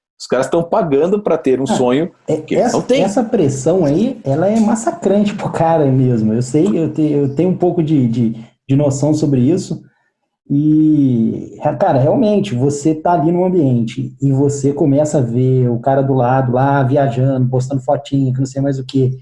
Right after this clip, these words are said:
Speaker 2: Pô, você dando duro, fazendo plantão, trabalhando de madrugada, não sei o quê, aquela coisa toda, você fica, "Pô, eu quero isso aí pra mim também, maluco.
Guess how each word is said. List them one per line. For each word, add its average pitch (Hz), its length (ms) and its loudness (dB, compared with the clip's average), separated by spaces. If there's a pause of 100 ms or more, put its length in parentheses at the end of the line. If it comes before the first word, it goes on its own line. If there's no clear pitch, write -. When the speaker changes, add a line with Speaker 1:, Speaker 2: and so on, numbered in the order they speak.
(480)
Speaker 2:
Pô, 151 80 0
você 139 240 0
dando 151 280 2
duro, 147 340 2
fazendo 151 380 0
plantão, 143 420 0
trabalhando 143 380 0
de 139 80 -4
madrugada, 147 580 -2
não 139 80 -4
sei 147 140 -8
o - 20 -10
quê, 156 80 -14
aquela 156 180 -2
coisa 151 240 -4
toda, 160 380 -4
você 160 240 -4
fica, 147 260 -4
"Pô, 156 280 -2
eu 311 160 -4
quero 381 200 -6
isso - 120 -6
aí 415 100 2
pra 440 180 -4
mim 427 140 -2
também, 403 380 0
maluco. 117 440 -4